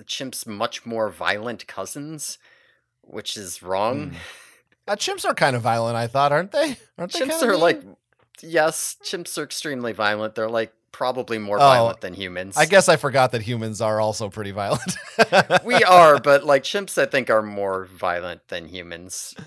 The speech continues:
Speaker 1: They're pretty violent.
Speaker 2: When are they gonna morph some bonobos in one of these books? <laughs>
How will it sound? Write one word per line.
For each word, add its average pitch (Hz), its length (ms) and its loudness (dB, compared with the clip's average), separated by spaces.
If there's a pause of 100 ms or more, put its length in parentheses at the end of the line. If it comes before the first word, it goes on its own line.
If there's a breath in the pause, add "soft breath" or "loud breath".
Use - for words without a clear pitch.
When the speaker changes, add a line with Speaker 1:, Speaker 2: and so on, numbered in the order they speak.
(120)
Speaker 1:
They're 156 140 0
pretty 131 480 0
violent. 87 560 -4
Speaker 2:
When 160 160 2
are 381 100 -4
they 381 120 -4
gonna 247 160 2
morph 185 280 2
some 165 220 -6
bonobos 123 720 -2
in 98 80 -10
one 110 120 -4
of 120 60 -6
these 117 180 -8
books? 117 600 -2
<laughs> - 60 -20